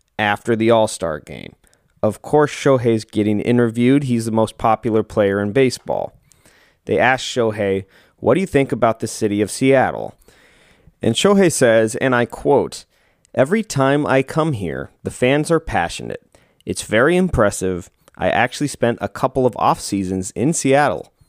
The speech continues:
I like the city." So there you go, guys. Shohei likes the city of Seattle. He likes playing in Seattle. There's good fans. It's a big market team. It's got Japanese history with Ichiro Suzuki.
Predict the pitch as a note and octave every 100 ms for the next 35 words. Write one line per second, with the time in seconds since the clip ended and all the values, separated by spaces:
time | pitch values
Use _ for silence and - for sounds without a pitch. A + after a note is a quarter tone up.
0 | _ _ _ - F2 F2 - - - D#3
1 | - _ _ _ _ _ _ _ _ _
2 | _ - D3 B3 C#4 A#2+ A2 - B1 A#1+
3 | - - - - G3+ B3+ F#3 E3+ E3 E3
4 | E3 F#3+ A3 - G#2 - E2 B1 - -
5 | G#1+ C2 G#2+ C#3+ D3 - C#3 C#3 C3+ C3
6 | C3+ B2+ B2 B2 A#2+ - _ - G#2+ -
7 | D3 - B2 A#2 A#2 A2+ A2 A2+ G#2 G#2+
8 | A2+ G#2+ A2 A2 - - G2 G2 F#2+ F#2+
9 | - _ _ _ G#2 G#2+ - A2+ B2 -
10 | A2 A2 - B2+ A2+ - A2 - B2+ D3
11 | D#3 G2+ - - - A2+ A2 G#2+ G#2 -
12 | F#2 G2 G2+ - E2+ E2